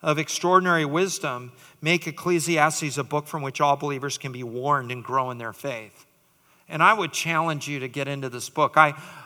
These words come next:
I've been having it read to me verbally over and over and over again. And it's just wonderful to hear the words,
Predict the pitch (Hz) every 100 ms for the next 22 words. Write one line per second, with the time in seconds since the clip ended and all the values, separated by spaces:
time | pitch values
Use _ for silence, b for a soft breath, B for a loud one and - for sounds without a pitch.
0 | B 151 156 170 135 170 180 180 160 147
1 | 135 135 156 165 160 151 131 120 107 135
2 | 139 131 120 110 101 b b b - 143
3 | 147 135 120 120 131 120 120 110 123 135
4 | 131 107 120 107 101 107 - 123 - 170
5 | - 127 131 127 - 113 120 - - 196
6 | 190 127 131 139 113 107 -